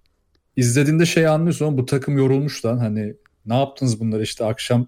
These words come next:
e, poşet mi taşıdılar, ne oldu?" Hani öyle bir duruşları var. Oradan o maçı döndürmeleri falan hani son bir artık,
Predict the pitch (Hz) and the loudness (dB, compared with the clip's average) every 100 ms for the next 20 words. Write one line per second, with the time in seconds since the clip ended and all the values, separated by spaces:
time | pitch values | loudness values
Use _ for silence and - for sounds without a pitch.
0 | - 113 107 110 - 120 123 139 135 123 | -2 -4 -4 -8 -2 0 0 -2 -2 -2
1 | 120 113 104 107 107 120 110 110 117 139 | -2 -2 -4 -2 2 2 2 2 2 4
2 | 127 120 107 - - 104 110 190 - _ | 2 2 0 -4 -6 -4 -2 -4 -8 _
3 | _ _ _ _ 113 139 156 196 165 147 | _ _ _ _ 2 4 4 4 4 4
4 | - 131 139 131 131 135 135 131 135 185 | 2 2 4 4 2 4 2 2 0 0
5 | 165 135 - 151 160 160 143 127 - - | 0 0 0 0 2 2 2 0 -4 -10
6 | - | -16